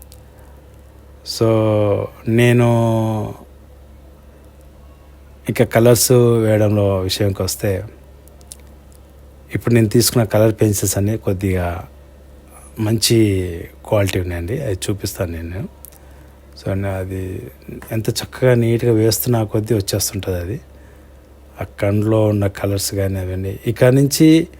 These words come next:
మీకు ఎవరన్నా సరే, "మ్, భయ్యా కలర్స్ పెన్సిల్తో వేయండి" అని చెప్తే కలర్ పెన్సిల్స్తో స్టార్ట్ చేస్తారు. కొద్దిగా లేట్ అవుతుంది, ఏ-, ఏంటంటే మనం వీక్లీ ఒక, వీక్లీ ఒక ఎపిసోడ్ పెట్టాలి కాబట్టి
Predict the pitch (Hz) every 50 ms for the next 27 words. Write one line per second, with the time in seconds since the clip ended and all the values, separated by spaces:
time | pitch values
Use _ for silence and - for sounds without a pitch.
0 | - - - - - - - - - - - - - 117 117 127 123 - - 117
1 | 117 127 143 147 160 - 123 - 143 131 123 117 104 - - - - - - 117
2 | 113 117 117 113 110 110 107 107 104 101 104 110 120 123 127 131 127 123 117 113
3 | 107 104 98 95 - - - - - - - - - - - - - 131 117 120
4 | 120 117 - - 120 - 123 117 110 117 - 123 113 120 113 113 113 117 113 113
5 | 113 113 110 104 - 107 104 - - 185 226 - - - - - - - - -
6 | - 113 113 113 - - 104 101 - 113 98 - 110 101 - 104 98 95 101 95
7 | - - 117 - - 107 104 - - - 233 202 170 143 131 120 - 107 98 -
8 | 101 101 95 98 98 101 104 104 104 101 101 - - - - - - - - 123
9 | 127 135 131 135 135 135 135 131 123 127 135 139 143 - - 151 147 135 - -
10 | 135 131 131 127 123 127 - - - - - - - - - - - - - -
11 | - - - - - - - - - - - - - - - - 120 113 - -
12 | 117 120 131 135 131 - 143 147 143 143 143 139 127 117 - 131 123 120 117 117
13 | 110 - - - 143 120 - - 117 - - 120 113 110 107 107 107 107 104 101
14 | - 160 170 151